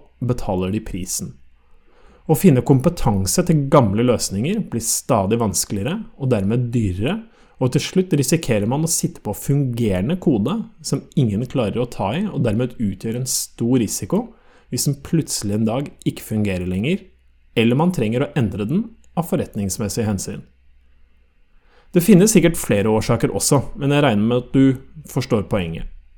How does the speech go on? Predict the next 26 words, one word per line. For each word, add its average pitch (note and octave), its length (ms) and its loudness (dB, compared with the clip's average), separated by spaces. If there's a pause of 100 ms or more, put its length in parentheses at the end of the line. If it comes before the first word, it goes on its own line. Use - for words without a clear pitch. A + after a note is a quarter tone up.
(240)
Ting D#3 180 4
som D#3+ 240 2
forblir C#3 640 4
urørt C3 480 4
råtner F#2 480 -2
over B2 180 -2
tid. C3 320 -2 (220)
Det A#2 100 0
må - 220 0
aktivt - 420 -4
forvaltes, B2+ 680 -2 (560)
hvis C#3+ 160 2
ikke - 240 -2
utgjør A2 420 0
det C#3 140 0
bare G2+ 180 2
en A2+ 80 0
stadig G#2+ 460 -2
økende G#2 480 -4
risiko. - 400 -8 (2000)
Men B2+ 240 8
nå D3 100 8 (300)
trenger D#3+ 220 4
jeg A#2 240 0
din G2 220 0
hjelp. D3+ 260 2